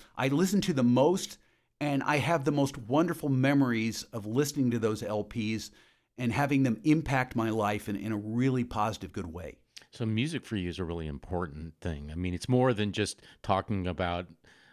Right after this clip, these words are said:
Speaker 2: business ideas. It's, it's a deeper thing for you.
Speaker 1: My biggest passion in life is music.
Speaker 2: Mm.
Speaker 1: And, um, the reason why I dropped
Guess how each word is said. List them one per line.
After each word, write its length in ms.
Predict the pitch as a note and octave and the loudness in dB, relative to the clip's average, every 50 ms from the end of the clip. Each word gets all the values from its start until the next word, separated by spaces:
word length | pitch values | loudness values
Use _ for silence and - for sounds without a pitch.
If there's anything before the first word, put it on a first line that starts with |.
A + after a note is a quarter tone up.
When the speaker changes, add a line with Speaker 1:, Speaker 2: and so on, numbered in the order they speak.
| _ - G2 | _ -14 -4
Speaker 2:
business 500 | F2+ A2 G#2+ F#2+ - - F#2+ F2+ - - | 0 2 2 2 0 -2 -4 -4 -2 -2
ideas. 760 | G#2+ F#2+ G2 F2+ D#2 F#2 F#2 F#2 F2+ F2 F2 E2 - - - - | -2 -2 -2 -2 -2 -2 -2 -2 -2 -4 -6 -8 -10 -14 -12 -10
It's, 280 | C3 G#2 - - - A#2 _ _ - | -8 -8 -10 -10 -16 -20 _ _ -6
it's 200 | A2+ F#2+ - G#2+ | -6 -4 -4 -4
a 60 | F#2+ | -6
deeper 380 | - - G2+ G2+ - - F2 D#2+ | -4 -4 -6 -6 -6 -6 -8 -6
thing 280 | - - G#2+ C3 B2 | -4 -2 -2 -2 -2
for 140 | F#2 - F2+ | -4 -6 -8
you. 260 | D#2 D2+ C#2 D2 D#2 _ _ _ _ _ - | -10 -10 -12 -16 -20 _ _ _ _ _ 4
Speaker 1:
My 160 | E3 D#3 F3 | 4 4 4
biggest 440 | - - F#3 F#3 F#3+ A3+ G#3 - - | 6 8 8 8 8 8 4 2 2
passion 420 | - - F3+ E3 E3+ - - D3 | 4 6 6 6 6 4 2 2
in 80 | B2 A#2 | 2 2
life 300 | G#2+ F2+ F2+ E2+ - - | 2 0 -4 -6 -8 -8
is 200 | - A2+ - B2 | -8 -4 0 0
music. 460 | A2+ G2 F#2 E2+ - - - - - _ _ _ _ - E2+ | 0 0 0 -4 -8 -10 -14 -16 -20 _ _ _ _ -18 -18
Speaker 2:
Mm. 100 | E2+ - | -6 -2
Speaker 1:
And, 400 | - C#3+ C#3+ C#3+ C#3+ C3+ B2 - - - - | 2 2 4 4 4 4 2 0 -4 -2 2
um, 280 | C#3+ C#3+ C#3 A#3 B3 E3+ | 4 6 6 4 4 2
the 120 | C#3 C#3 | 2 2
reason 580 | B2 B2 C#3 E3+ G3 G#3+ F3+ F#3+ G3+ D#3+ C#3 G#2 | 2 2 2 4 4 4 4 4 2 0 0 2
why 460 | A#2 C#3 D3 E3 D#3 C3 A#2+ A2+ G2+ | 4 6 6 8 8 6 4 2 0
I 160 | - A#2+ C3 B2+ | 0 0 0 0
dropped 580 | G#2+ F#2+ G#2 G2+ C3 C3+ C#3+ D#3 D3+ - - | 0 -4 -2 2 4 6 6 6 4 0 -4